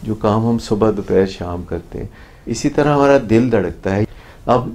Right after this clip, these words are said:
ذرا سوچیں کہ اس دنیا کی سات ارب کی آبادی میں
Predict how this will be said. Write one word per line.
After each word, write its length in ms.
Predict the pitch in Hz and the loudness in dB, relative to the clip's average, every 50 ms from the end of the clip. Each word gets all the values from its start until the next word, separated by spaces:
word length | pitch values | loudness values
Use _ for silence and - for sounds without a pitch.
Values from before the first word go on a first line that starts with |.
| - | 0
ذرا 180 | 117 113 113 117 | 2 4 4 2
سوچیں 380 | 117 - 117 107 - 131 131 | 2 2 0 0 0 0 -2
کہ 120 | 120 127 131 | 0 0 0
اس 120 | 120 107 | 0 2
دنیا 280 | 107 113 113 110 113 113 | 2 2 4 4 2 2
کی 140 | 113 127 113 | 0 -2 -8
سات 360 | - - 110 98 101 101 120 | -4 0 2 2 2 2 2
ارب 280 | 120 113 113 - - | 2 2 2 0 -2
کی 140 | - - 110 | -6 -2 -2
آبادی 380 | 101 92 95 92 85 85 98 92 | 0 2 0 -2 -2 -2 -4 -4
میں 180 | 90 87 82 | -2 -4 -6